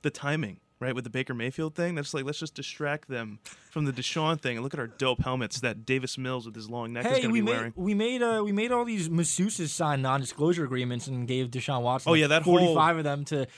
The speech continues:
Speaker 2: to a hat. But g-, forget all that. Look at our ketchup
Speaker 1: Talk about
Speaker 2: colored
Speaker 1: being
Speaker 2: helmets.
Speaker 1: swept under the rug.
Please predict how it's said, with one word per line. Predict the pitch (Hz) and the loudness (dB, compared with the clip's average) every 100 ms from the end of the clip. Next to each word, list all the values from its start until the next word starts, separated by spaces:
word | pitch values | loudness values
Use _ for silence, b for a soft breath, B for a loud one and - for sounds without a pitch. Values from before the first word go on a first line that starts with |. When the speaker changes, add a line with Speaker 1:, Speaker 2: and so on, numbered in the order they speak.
| B | B
Speaker 2:
to | 180 175 | 2 4
a | |
hat. | 165 156 | 4 0
But | 170 175 | -2 -10
g-, | 170 | -10
forget | - 240 262 | -4 2 4
all | 254 | 4
that. | 262 202 | 4 2
Look | 226 | 2
at | 285 | 0
our | - | -2
ketchup | - 196 175 | -4 -2 0
Speaker 1:
Talk | 220 | 2
about | 240 240 | 4 4
Speaker 2:
colored | 190 | 4
Speaker 1:
being | 202 175 156 B B | 4 2 -2 B B
Speaker 2:
helmets. | 196 170 | 4 6
Speaker 1:
swept | 160 202 - - | 6 4 2 -4
under | 160 170 | -2 0
the | 151 135 | 2 0
rug. | 120 117 98 | 0 -4 -6